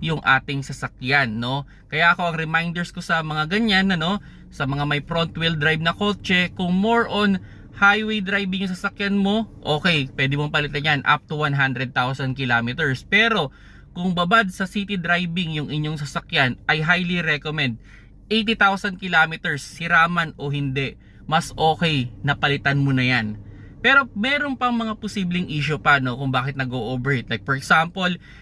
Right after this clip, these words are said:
hindi natatop up na coolant, okay? Hindi na, na-drain na yung coolant. Pero syempre, ano yun, ano, ano yun muna natin? Bakit ba nauubusan ng coolant yan? Kasi kung halimbawa, ah, in five thousand kilometers, nabawasan ka ng one-fourth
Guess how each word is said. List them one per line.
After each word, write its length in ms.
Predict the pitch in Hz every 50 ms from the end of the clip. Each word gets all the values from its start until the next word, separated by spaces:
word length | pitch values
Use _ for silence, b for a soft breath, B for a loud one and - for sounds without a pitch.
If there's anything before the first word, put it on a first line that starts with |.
| B
hindi 320 | B 147 147 147 151 160 160
natatop 480 | 156 156 - 156 - - 160 147 151 - -
up 160 | 143 - -
na 160 | 147 147 143
coolant, 480 | - - 180 185 165 156 139 117 107 95 - - -
okay? 240 | 113 110 131 143 165
Hindi 400 | 170 160 143 131 131 143 147 147
na, 480 | 147 143 139 135 135 131 127 127 123
na-drain 480 | - 131 131 135 131 127 143 165 160 165
na 80 | 160 156
yung 160 | 156 160 165
coolant. 560 | - - 175 175 175 175 170 143 120 113 - B B B B B B
Pero 160 | B 170 180 196
syempre, 560 | - 277 285 285 247 - 196 208 214 214 202 - B B B B B B - - - - - - - - -
ano 160 | 175 185 208
yun, 160 | 208 202 190
ano, 160 | 170 180 185
ano 160 | - - 180 175
yun 160 | 185 185 180
muna 240 | 170 170 160 160 156
natin? 480 | 147 135 139 - - 202 185 151 131
Bakit 320 | 127 139 139 135 160 147 143
ba 240 | 147 151 147 143
nauubusan 640 | 139 139 135 139 139 147 147 139 139 139 - 151 139
ng 160 | 135 135 135
coolant 400 | - - 135 127 123 123 123 123
yan? 240 | - 165 147 123 -
Kasi 240 | 139 135 - 120 -
kung 160 | 160 147 131
halimbawa, 720 | 139 139 147 151 156 170 190 196 202 190 180 175 170 160 - B B B B B B B B
ah, 160 | 139 135 135 -
in 160 | 165 160 156 -
five 240 | 180 175 175 170
thousand 400 | - 185 180 185 180 196 180 175
kilometers, 720 | - 185 185 185 180 180 185 214 208 - 196 196 196 - -
nabawasan 640 | 151 139 139 143 143 151 151 151 147 165 151 147 160
ka 80 | 156
ng 240 | 156 151 151 151 156
one-fourth 560 | 196 220 254 262 240 - 220 196 202 214 208